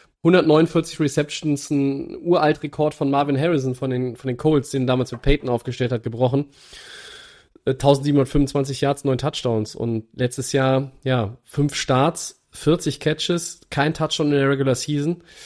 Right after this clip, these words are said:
Er hatte eine Knöchelverletzung und die hat ihn schon die ganze Saison irgendwie geplagt. Dann gab's noch einen Vorfall im, im Training. Teamkollege Malcolm Jenkins hat mir, hat ihn irgendwie als Slant Boy bezeichnet, der quasi seine Yards nur auf den einfachen Slant-Routen macht.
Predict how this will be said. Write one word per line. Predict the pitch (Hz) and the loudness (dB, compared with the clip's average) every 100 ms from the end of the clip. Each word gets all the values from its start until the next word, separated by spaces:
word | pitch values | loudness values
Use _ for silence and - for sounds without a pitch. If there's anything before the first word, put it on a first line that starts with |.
| - - - - | -18 -20 -6 2
Er | |
hatte | 143 160 | 4 6
eine | 135 | 4
Knöchelverletzung | 139 139 139 - 113 113 - 110 110 | 4 4 2 0 -2 -4 -4 -4 -2
und | 110 113 | -4 -4
die | 123 | -2
hat | 117 120 | -2 0
ihn | 117 | -2
schon | 113 123 120 120 120 120 113 120 | 0 2 2 2 0 -2 -6 -6
die | |
ganze | 127 127 127 | -2 -2 -2
Saison | 117 123 127 | -2 0 2
irgendwie | 127 120 | 0 -2
geplagt. | 117 - 127 135 147 143 127 | -6 2 4 4 2 0 0
Dann | 120 117 - - - - | 0 0 -4 -20 -20 -4
gab's | 123 - | -2 0
noch | 127 | 0
einen | 113 | 2
Vorfall | 131 - 131 | 0 2 2
im, | 127 127 | 4 2
im | 135 | -2
Training. | - 143 147 147 143 | 0 2 4 4 4
Teamkollege | 139 143 139 139 143 135 | 2 0 2 2 2 2
Malcolm | 135 131 123 | 2 2 0
Jenkins | 135 139 131 139 | 2 0 0 -2
hat | 139 | -2
mir, | 135 135 131 - | 0 2 0 -4
hat | 131 | -4
ihn | 139 | 0
irgendwie | 135 131 127 | 2 2 0
als | 131 - | -2 -2
Slant | - 135 143 165 - | 2 4 6 4 6
Boy | 139 143 | 8 8
bezeichnet, | 147 139 143 139 139 147 135 | 6 2 2 2 4 2 2
der | 135 127 | 2 0
quasi | - 131 127 | 2 0 2
seine | 131 131 | 2 4
Yards | 127 135 - | 4 2 2
nur | 139 131 | 2 4
auf | 131 | 2
den | 131 | 0
einfachen | 131 135 127 131 | 2 2 0 -2
Slant-Routen | - 127 143 160 135 147 135 | -2 2 4 4 2 0 2
macht. | 131 131 - | 0 0 -6